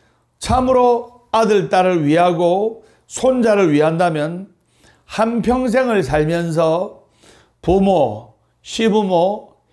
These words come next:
형제, 자식, 남편, 아내와 맺혔던 얽히고 설킨 감정을, 원한 맺혔던 그 감정을 풀고 가야지.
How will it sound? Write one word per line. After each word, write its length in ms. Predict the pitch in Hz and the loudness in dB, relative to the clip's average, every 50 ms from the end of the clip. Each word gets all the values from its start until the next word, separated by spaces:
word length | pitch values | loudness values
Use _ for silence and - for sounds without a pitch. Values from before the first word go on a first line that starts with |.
| _ _ _ _ _ | _ _ _ _ _
형제, 760 | - - 208 226 233 226 226 185 165 147 131 117 107 107 - _ _ _ _ _ _ | -4 -2 0 0 0 0 0 0 0 0 -2 -4 -6 -12 -18 _ _ _ _ _ _
자식, 720 | - - - 202 202 160 - 196 190 165 120 - - _ _ _ _ _ _ _ _ _ _ - | -4 -2 0 0 0 -2 -2 -2 -2 -2 -2 -6 -16 _ _ _ _ _ _ _ _ _ _ -4
남편, 720 | 175 196 220 226 214 180 160 185 185 165 151 143 135 - - _ _ _ _ _ - | -2 0 0 0 -2 -2 0 0 0 0 -2 -4 -8 -16 -20 _ _ _ _ _ -2
아내와 380 | 214 240 220 220 208 196 185 | -2 0 2 2 0 0 0
맺혔던 840 | 160 170 160 147 - 208 202 165 - - 165 156 160 175 190 208 - _ _ _ _ _ _ _ _ _ - | 2 0 0 0 0 -2 -2 -2 -2 -2 -2 -2 -2 -4 -10 -14 -16 _ _ _ _ _ _ _ _ _ -2
얽히고 640 | - 208 240 240 185 - - 269 285 254 269 254 208 | 0 0 2 0 0 -2 0 0 0 2 2 0 0
설킨 480 | 151 - 185 190 180 - - 226 220 196 | 0 0 -2 -2 -2 0 -2 -2 -2 0
감정을, 760 | 175 165 165 170 170 170 214 226 214 202 202 208 202 208 208 - _ _ _ _ - _ _ - | 0 -2 -2 -2 0 -2 -2 0 0 -2 -2 -2 -4 -4 -8 -16 _ _ _ _ -20 _ _ -4
원한 320 | - 151 170 196 208 202 196 | -2 0 2 2 0 0 0
맺혔던 460 | 208 - - 208 190 170 208 185 165 | 0 0 0 -2 -2 -2 -2 -2 0
그 160 | 196 220 202 | 0 0 0
감정을 680 | 175 180 180 185 180 233 233 226 226 220 214 214 - - _ _ _ _ _ _ _ - | 0 0 -2 0 -2 -2 0 2 2 2 0 -2 -8 -16 _ _ _ _ _ _ _ -6
풀고 340 | - - 302 311 277 285 269 | -2 0 2 2 2 2 2
가야지. 880 | 233 202 170 165 165 156 135 143 143 143 143 170 208 233 247 247 - | 2 2 2 2 2 0 0 -2 0 0 0 -2 -2 -4 -8 -10 -14